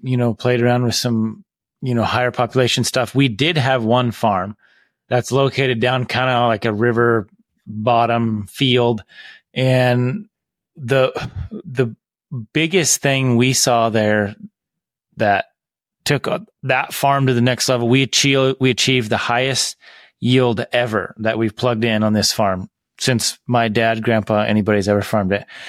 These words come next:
And we have to give the credit to, uh, Pivot Bio, and forty thousand population is what we planted our irrigated corn at. And the pivot worked flawlessly down there. We had zero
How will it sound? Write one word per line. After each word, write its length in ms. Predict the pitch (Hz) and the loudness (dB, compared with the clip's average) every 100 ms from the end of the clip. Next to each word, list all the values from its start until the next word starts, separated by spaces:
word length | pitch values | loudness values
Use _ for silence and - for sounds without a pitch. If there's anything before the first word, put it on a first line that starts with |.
| - - - - - | -16 -16 -18 -20 -4
And 480 | 151 143 135 135 120 | 0 0 2 2 4
we 160 | 147 | 4
have 260 | 151 165 160 | 2 -2 -2
to 80 | 139 | 0
give 220 | 131 117 | 0 2
the 80 | 120 | 0
credit 480 | - 127 123 - - | 0 0 0 -4 -4
to, 520 | - 131 127 120 95 _ _ _ _ _ _ _ _ _ _ | 0 4 4 2 -2 _ _ _ _ _ _ _ _ _ _
uh, 480 | 147 120 107 98 95 - _ - | -2 2 4 2 0 -6 _ -2
Pivot 280 | 147 160 165 | 0 0 0
Bio, 440 | 135 127 131 139 - - - - _ _ | 2 2 0 -4 -10 -20 -20 -20 _ _
and 380 | 131 123 120 107 | -2 0 0 -2
forty 380 | - 139 143 151 | 0 2 2 0
thousand 540 | - 131 131 123 127 | 0 2 2 2 0
population 960 | 120 127 135 127 120 110 131 123 123 117 | 2 0 2 2 2 0 0 0 -2 -4
is 200 | 120 113 | -4 -2
what 180 | 117 123 | 0 0
we 100 | 120 | 0
planted 380 | 107 123 117 113 | -2 0 2 2
our 120 | 110 | 2
irrigated 420 | 113 117 113 110 | 0 0 0 -2
corn 280 | - 127 117 | -2 0 2
at. 200 | 107 110 _ _ _ _ _ | 0 -2 _ _ _ _ _
And 440 | 131 123 123 123 120 | -2 0 0 -2 -2
the 80 | |
pivot 400 | - 135 135 143 | -2 -2 0 0
worked 260 | 123 123 - | 0 -2 -2
flawlessly 720 | - - 117 117 104 - 110 | -6 0 2 2 0 -2 -2
down 240 | 104 104 101 | 0 0 0
there. 320 | 101 101 101 | 0 -2 -2
We 120 | 104 | -2
had 240 | 107 92 90 | 0 -2 -6
zero 680 | 104 123 117 117 113 101 | -2 2 2 4 2 0